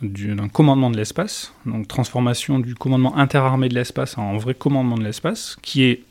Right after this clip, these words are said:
maintenant un grand commandement de l'armée, de l'air et de l'espace. Donc il y a vraiment eu cette, euh,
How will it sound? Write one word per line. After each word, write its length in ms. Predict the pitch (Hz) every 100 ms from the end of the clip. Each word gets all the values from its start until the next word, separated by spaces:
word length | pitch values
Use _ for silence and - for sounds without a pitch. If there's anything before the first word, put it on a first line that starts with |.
| -
maintenant 680 | 120 120 135 131 135 139 139
un 140 | 101
grand 180 | 110 131
commandement 560 | 135 131 127 127 131 131
de 260 | 107 110
l'armée, 340 | 135 127 131 135
de 200 | 123 139
l'air 220 | 135 123
et 60 | 117
de 60 |
l'espace. 500 | 104 - 175 185 - - - - - -
Donc 140 | 110
il 40 | 120
y 20 |
a 40 |
vraiment 380 | 104 117 127 139
eu 80 | 143
cette, 260 | - 104 120
euh, 280 | 107 104